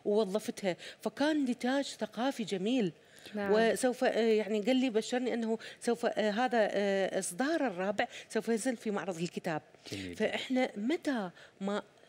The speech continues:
Speaker 1: كنا معاهم ووجهناهم التوجيه السليم وكنا السند والمدد لآبائنا، لأنه إحنا هم ما قصروا
Speaker 2: نعم.
Speaker 1: ويانا في أي شيء،
Speaker 3: أكيد.
Speaker 1: فيجب أن نكون السند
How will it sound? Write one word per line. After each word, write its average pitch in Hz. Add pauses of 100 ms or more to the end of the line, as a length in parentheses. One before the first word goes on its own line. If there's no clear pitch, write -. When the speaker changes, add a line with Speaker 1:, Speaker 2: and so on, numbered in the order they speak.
(100)
Speaker 1:
كنا 233
معاهم 202 (340)
ووجهناهم 202
التوجيه 214
السليم 208 (260)
وكنا 302
السند 226 (260)
والمدد 220
لآبائنا، 202 (240)
لأنه 208
إحنا 247
هم 247
ما 285
قصروا 214
Speaker 2:
نعم. 180
Speaker 1:
ويانا 180
في -
أي 175
شيء، 165
Speaker 3:
أكيد. -
Speaker 1:
فيجب 214
أن 202
نكون 214
السند 202